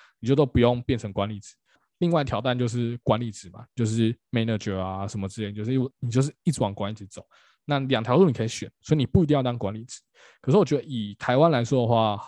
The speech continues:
似乎大部分的公司比较没有这个选项。因为他可能也不太需要你一直做，就他们东西可能也没有复杂到你会需要去变成什么研-，研究员或什么之类，可能没有复杂到这样子。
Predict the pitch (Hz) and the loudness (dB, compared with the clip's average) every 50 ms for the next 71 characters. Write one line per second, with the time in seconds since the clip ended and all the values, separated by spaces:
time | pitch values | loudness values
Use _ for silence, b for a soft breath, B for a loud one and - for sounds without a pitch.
0 | - _ - - - 185 160 135 143 143 143 - 175 131 135 139 127 139 131 120 | -18 _ -10 -6 0 2 4 4 4 4 4 4 2 2 2 0 -2 -2 -2 -2
1 | 110 104 110 120 - - 113 113 113 117 - _ _ _ _ _ _ - 110 135 | -4 -6 -8 -8 -8 -8 -6 -6 -6 -8 -10 _ _ _ _ _ _ -2 0 0
2 | 147 147 143 127 113 117 120 120 - - 107 - - 113 101 - b b b b | 2 2 2 2 2 0 -4 -6 -8 -8 -12 -8 -8 -8 -8 -8 b b b b
3 | b b b b _ 151 165 170 160 - 123 113 110 110 107 110 104 98 - _ | b b b b _ 0 0 2 4 4 2 2 2 -2 -4 -4 -4 -4 -6 _
4 | _ _ - 110 135 131 123 - - 117 123 120 117 110 101 95 107 127 _ _ | _ _ 0 2 2 0 0 0 -2 -2 0 0 0 -2 -6 -10 -14 -20 _ _
5 | _ _ _ _ _ _ _ - 156 - - 120 110 101 101 - _ - 143 127 | _ _ _ _ _ _ _ -4 -4 -4 -2 -6 -6 -6 -6 -8 _ 2 4 4
6 | 110 104 95 95 98 147 - _ _ - 180 165 202 190 151 139 - 156 165 160 | 4 4 0 -2 -6 -10 -12 _ _ -2 -2 0 0 -2 -4 -4 -2 -2 -4 -2
7 | - 139 113 110 104 117 139 139 113 - - 156 127 - 92 95 113 120 110 98 | -2 -4 -4 -4 -4 -2 -2 -2 0 0 -2 -2 -2 -4 -8 -10 -2 0 0 0
8 | - - b b b b b b b b _ _ 110 107 110 139 139 - - 131 | 0 -2 b b b b b b b b _ _ -4 0 0 0 0 2 2 4
9 | 131 123 120 117 117 135 - _ _ _ - - 151 131 - _ - 147 131 117 | 4 6 4 4 0 -4 -10 _ _ _ -2 -2 -2 -2 -2 _ 0 0 0 0
10 | 107 104 98 95 92 95 104 - - _ _ - 120 110 110 143 _ _ _ _ | -2 -2 -4 -4 -4 -6 -6 -10 -12 _ _ 0 0 0 0 -8 _ _ _ _
11 | _ 131 123 117 117 156 151 131 110 104 95 107 117 110 101 104 95 98 - 101 | _ 0 0 2 4 4 4 4 2 -2 -4 -2 -4 -4 -4 -6 -12 -10 -10 -10
12 | 104 - 117 110 123 131 117 - - 123 117 101 95 110 104 104 107 113 92 101 | -4 -2 -2 0 2 0 0 0 -2 -4 -4 -4 -2 -2 -2 -2 -2 -4 -4 -4
13 | - - 85 | -10 -16 -20